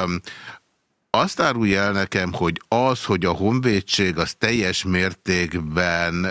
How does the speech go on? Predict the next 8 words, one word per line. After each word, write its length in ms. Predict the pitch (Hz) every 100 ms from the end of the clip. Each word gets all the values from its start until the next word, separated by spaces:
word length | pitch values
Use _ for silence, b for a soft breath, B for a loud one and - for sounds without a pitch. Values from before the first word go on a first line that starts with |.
| -
ö, 160 | - 87
lojális-e, 1000 | 101 104 98 85 85 85 - - 90 80
vagy 200 | 80 82
nem 280 | 82 104 101
lojális, 840 | 95 85 82 71 67 76 - - B B B _
ö, 80 | 90 82 85 82 85 82 _
az 200 | 90 87
elnökhöz, 1000 | 101 95 90 85 - 87 82 82 - -